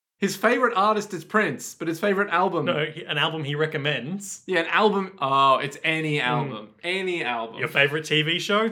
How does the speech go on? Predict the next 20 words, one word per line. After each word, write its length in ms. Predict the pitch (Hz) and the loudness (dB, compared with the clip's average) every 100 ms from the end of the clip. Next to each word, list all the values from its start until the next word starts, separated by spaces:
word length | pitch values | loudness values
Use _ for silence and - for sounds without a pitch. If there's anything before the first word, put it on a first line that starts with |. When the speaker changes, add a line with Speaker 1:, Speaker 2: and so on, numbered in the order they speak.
| - | 0
Speaker 2:
I 100 | 135 | 2
don't 160 | 117 107 | 2 0
watch 240 | 113 113 | -6 -6
that 180 | 117 110 | -12 -12
much. 440 | 120 113 - - _ _ - - - | -12 -12 -14 -18 _ _ -20 -18 0
Question 260 | 196 175 156 | 2 2 2
thirty-four. 640 | 170 156 147 185 170 110 - - - | 0 0 -2 -2 0 -2 -10 -10 4
Araki-style 720 | 190 208 190 - 185 170 165 | 4 4 0 0 2 2 0
advice 400 | 143 160 156 151 | 2 4 4 0
for 80 | 139 | -6
staying 360 | 170 156 147 | 0 0 0
healthy. 440 | 117 165 - 101 - _ | 0 -2 -4 -12 -18 _
Stretch 380 | - - 190 - | -12 -2 -2 -2
before 240 | 135 120 | -10 -8
writing. 440 | 113 139 156 98 98 _ _ _ | -4 -4 -4 -10 -18 _ _ _
Question 240 | 120 127 | -14 -12
Speaker 1:
That's 100 | 117 | -8
Speaker 2:
thirty-six. 560 | 131 120 233 208 - - | -8 -6 -6 -6 -8 -12
Speaker 1:
good 140 | 165 | -10
advice. 320 | 135 170 220 | -10 -10 -12